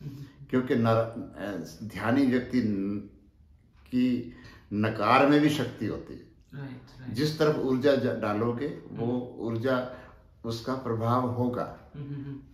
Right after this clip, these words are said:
Speaker 2: तो अब तुम सकारात्मक रहो, देखो क्या होता है।
Speaker 1: हम्म।
Speaker 2: तो ये समर्पण का सूत्र था।
Speaker 1: हम्म, हम्म, हम्म।
Speaker 2: और जो मैंने कह दिया है, उसे करो,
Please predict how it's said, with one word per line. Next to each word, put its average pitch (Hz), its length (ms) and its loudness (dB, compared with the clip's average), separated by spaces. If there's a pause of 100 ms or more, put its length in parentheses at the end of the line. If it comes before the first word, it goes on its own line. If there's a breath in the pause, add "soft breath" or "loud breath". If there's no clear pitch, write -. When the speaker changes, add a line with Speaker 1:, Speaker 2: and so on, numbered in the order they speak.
(120)
Speaker 2:
तो 120 60 0 (220)
अब - 360 0 (240)
तुम 117 140 0
सकारात्मक 107 800 0
रहो, 117 200 2
देखो 113 320 -2
क्या 110 180 -2
होता - 320 -6
है। - 80 -10
Speaker 1:
हम्म। - 80 -8 (280 loud breath)
Speaker 2:
तो 139 60 4
ये 156 180 6
समर्पण 135 600 2
का 139 160 4
सूत्र 120 400 -4
था। - 600 -12
Speaker 1:
हम्म, 135 100 -12
हम्म, - 160 -16
हम्म। - 140 -16 (100)
Speaker 2:
और 90 80 -10
जो 113 260 4
मैंने 123 240 6
कह 113 380 0
दिया 131 220 2
है, 127 180 -2
उसे - 260 -6
करो, - 580 -2